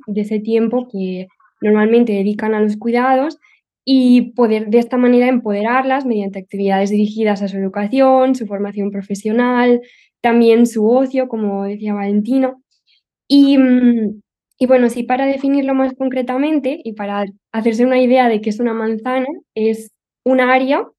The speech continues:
em, que normalmente tiene un radio de unos quince minutos a pie o unos ochocientos metros, donde se concentran servicios públicos, que estos servicios públicos, lo especial es que van dirigidos, em,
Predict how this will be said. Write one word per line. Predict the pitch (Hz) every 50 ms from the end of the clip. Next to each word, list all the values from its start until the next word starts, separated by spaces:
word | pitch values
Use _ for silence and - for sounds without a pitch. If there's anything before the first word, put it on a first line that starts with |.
| _ -
em, | 214 214 208 202 202 196 190 190 190 190 190
que | - 208
normalmente | 208 196 202 208 208 214 220 220 220 214 226 233 226 220 220 -
tiene | _ 220 214 214 214 214
un | 208 208 220 220 220
radio | 214 214 208 226 226
de | 226 214
unos | 202 202 208 208
quince | - 214 208 208 220
minutos | 220 220 220 226 220 220 208 208 -
a | 208 208
pie | 208 247 277 294 294 285
o | 240 208
unos | 208 202 196 208 208
ochocientos | 214 - - 214 208 214 208 208 208 208 -
metros, | 240 247 285 294 277 269 277 339 294 - _ - - - _ _ _ _ _ _ -
donde | 214 254 262 269 254
se | 269 262
concentran | 262 262 269 262 269 285 285 285 302 330 320
servicios | 311 302 269 254 254 247 240 254 240 -
públicos, | - - 226 214 208 196 196 - 196 202 202
que | -
estos | 233 240 - 285 285
servicios | 294 269 277 262 262 277 269 262
públicos, | - - 302 302 294 302 294 294 302 339 381 381 - _ - - _ _ _ _ -
lo | - 226 233
especial | 214 220 - - 226 220 233 269 277 285 294 320
es | 320 320
que | - 233
van | 226 226 226
dirigidos, | 233 233 240 247 247 254 254 254 262 277 294 311 302 - _ -
em, | - 220 220 214 208 208 202 202 202 196 -